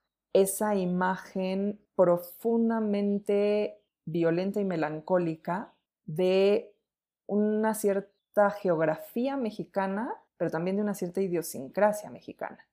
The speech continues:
Y entonces ahí es al revés, es la literatura lo que produce esa imagen. Eso,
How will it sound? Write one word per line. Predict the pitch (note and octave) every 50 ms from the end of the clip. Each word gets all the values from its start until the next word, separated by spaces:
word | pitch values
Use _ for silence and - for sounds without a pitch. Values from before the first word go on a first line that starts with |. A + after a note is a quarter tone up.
| _ _ _ _ _ _ _ _
Y | - F3 F3 F3+ F#3+ G3+ A3 G#3+
entonces | F#3 D#3+ F3+ F#3 F#3 G3+ G#3 G3+ - -
ahí | F3 F3 F#3+ G#3
es | A3 C4+
al | C#4 B3+
revés, | A3 F#3+ F3 F#3 B3 C4+ G3+ -
es | G3+ G3+ G3+
la | A#3 A#3+
literatura | A#3+ A3 G#3 - F#3+ F3 F3 F3 - G#3 A#3 A#3+
lo | A3+ G#3 G#3
que | - G3+ F3+
produce | F3+ - F3+ F3 F3+ F3+ E3+ G3+ C4 D#4+ D4+ - - F#3+ F3
esa | E3 E3 - F3
imagen. | E3 E3 D#3+ D#3 D3 - - E3+ G3 A#3+
Eso, | D4+ D4+ F#4